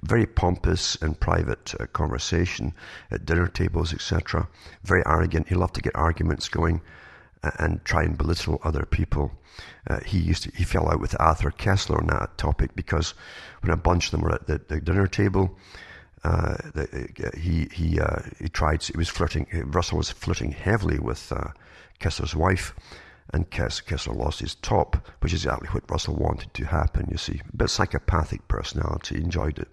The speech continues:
So here's a, a little thing he wrote in nineteen thirty-one, The Scientific. A-, and in it, he talks about, this is before World War Two, remember. People think everything became as a surprise attack in World War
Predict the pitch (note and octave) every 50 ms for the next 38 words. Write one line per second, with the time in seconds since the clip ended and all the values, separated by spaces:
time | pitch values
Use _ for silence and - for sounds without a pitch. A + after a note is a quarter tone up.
0 | - _ _ _ _ _ _ _ _ _ _ _ _ _ _ _ _ _ _ _
1 | - - - - - - - _ - - - - G#2+ G2+ A#2 A#2+ A2+ G2+ F#2 F2+
2 | - - - F2+ E2+ D#2 - F2 F2+ F2+ - E2+ E2 E2 D#2+ - - - - -
3 | - C2+ - - E2+ - G2 F2+ F#2+ E2+ E2 E2+ E2+ - - D#2+ D#2+ - D#2 D#2
4 | D2+ - - C#2+ C#2+ - - - C#2+ D2 D2+ D2+ - - - - D2 C#2 - -
5 | - - - - - - - - - E2 - - G#2+ G#2 - - C3 C#3+ A#2+ F#2+
6 | - - - - G2+ - - G#2+ G2 - - - E2 D#2+ - E2+ E2 E2 - -
7 | - - - - - - C3 C#3+ C#3 - - - - B2 B2+ A#2+ G#2+ G#2 G2+ G2+
8 | F#2+ F2 F2 E2+ - - - - D2+ C#2+ - D#2 D2 C#2+ C#2+ C#2+ - - - -
9 | - - - _ _ _ _ _ _ _ _ _ _ _ _ _ _ - - -
10 | F3+ D#3+ C3+ - - A#2+ G#2 - - - - - - - - - - - - -
11 | A#2 A#2+ G#2+ G#2 F#2 - - - G#2 F#2+ E2+ E2 - - E2 - - - - F#2+
12 | E2+ E2+ E2+ E2 D#2+ - F2 - - - - A#1 - - - - F#2 F2+ F2 F2
13 | F2 E2+ E2 D#2+ D#2+